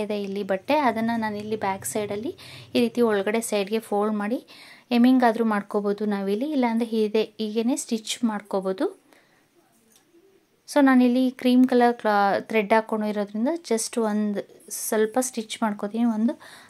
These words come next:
ರಫ್ ಆಗಿ ಸ್ಟಿಚ್ ಮಾಡ್ಕೋತೀನಿ. ಆಮೇಲೆ ನಾವು ಬೇಕಾದ್ರೆ ಎಮ್ಮಿಂಗ್ ಆದ್ರೂ ಮಾಡ್ಕೋಬೋದು, ಇಲ್ಲಾಂದ್ರೆ ಸ್ಟಿಚ್ ಆದ್ರೂ ಹಾಕ್ಕೋಬೋದು. ಕಾಣದೇ ಇರೋ ಹಾಗೆ ನಾವು ಅದನ್ನ ಒಳಗಡೆ ಸೈಡ್ ಫೋಲ್ಡ್ ಮಾಡಿ ಈ ರೀತಿ ಸ್ಟಿಚ್ ಹಾಕ್ಕೋಬೇಕು. ನಾನಿಲ್ಲಿ ಫಸ್ಟು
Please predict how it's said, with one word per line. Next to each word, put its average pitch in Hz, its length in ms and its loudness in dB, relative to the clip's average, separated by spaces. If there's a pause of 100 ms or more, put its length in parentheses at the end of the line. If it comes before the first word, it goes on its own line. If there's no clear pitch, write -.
ರಫ್ 240 260 4
ಆಗಿ 233 240 2
ಸ್ಟಿಚ್ - 320 -10
ಮಾಡ್ಕೋತೀನಿ. 220 460 0 (100)
ಆಮೇಲೆ 226 340 -2
ನಾವು 220 220 -4
ಬೇಕಾದ್ರೆ 208 360 -2 (500)
ಎಮ್ಮಿಂಗ್ 254 320 8
ಆದ್ರೂ 233 160 2 (100)
ಮಾಡ್ಕೋಬೋದು, 208 540 -2 (140)
ಇಲ್ಲಾಂದ್ರೆ 233 400 -2 (120)
ಸ್ಟಿಚ್ 254 380 -4
ಆದ್ರೂ 226 240 -2
ಹಾಕ್ಕೋಬೋದು. 202 480 -4 (180)
ಕಾಣದೇ 226 400 -2
ಇರೋ 214 160 -6
ಹಾಗೆ 202 260 -4
ನಾವು 220 160 -2 (460)
ಅದನ್ನ 226 300 0
ಒಳಗಡೆ 214 360 0
ಸೈಡ್ 208 300 -4
ಫೋಲ್ಡ್ 214 260 -2
ಮಾಡಿ 208 220 -4
ಈ - 80 -2
ರೀತಿ 208 180 -6 (500)
ಸ್ಟಿಚ್ 226 340 -6
ಹಾಕ್ಕೋಬೇಕು. 208 520 -4 (1900)
ನಾನಿಲ್ಲಿ 262 380 8
ಫಸ್ಟು 254 260 2